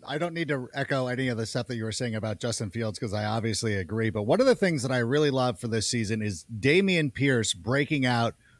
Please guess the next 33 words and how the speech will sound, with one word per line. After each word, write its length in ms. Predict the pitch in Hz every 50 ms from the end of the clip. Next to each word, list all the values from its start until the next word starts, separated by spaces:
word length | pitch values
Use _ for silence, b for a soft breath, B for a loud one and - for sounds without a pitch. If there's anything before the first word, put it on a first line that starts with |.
| b b -
with 300 | 120 131 123 104 92 95
Bobby 300 | 107 127 135 143 143 139
Slowik 480 | - - 139 143 135 131 131 123 -
in 140 | - 123 117
that 240 | 120 117 120 117 -
Houston 340 | - 147 143 - - 135 117
Texans 400 | - 135 127 - - 120 110 117
offense, 400 | 110 110 113 - 127 117 104 -
which 160 | 120 120 -
is 80 | 123 113
really 240 | 131 202 247 254
gonna 180 | 196 202 180 160
run 220 | 143 143 143 135
a 60 | 135 123
lot 160 | 127 131 131
of 80 | 127
the 80 | 120 107
same 280 | - - 143 139 135 120
schemes 520 | - - - 131 123 120 117 113 104 - b b b b b b
that 140 | - 123 127
we've 160 | 135 139 123
seen 240 | - - 147 135 127
from 140 | - 131 120
the 100 | 113 101
San 200 | - 131 123 -
Francisco 460 | 120 101 - 120 104 - - 117 101
forty-niners. 600 | - 117 113 113 110 107 110 113 113 110 101 123
And 120 | 143 165
really 200 | 214 269 302 285
it 80 | 220 156
goes 240 | 117 170 156 123 -
back 300 | - 139 131 127 - -
to, 200 | 127 113 101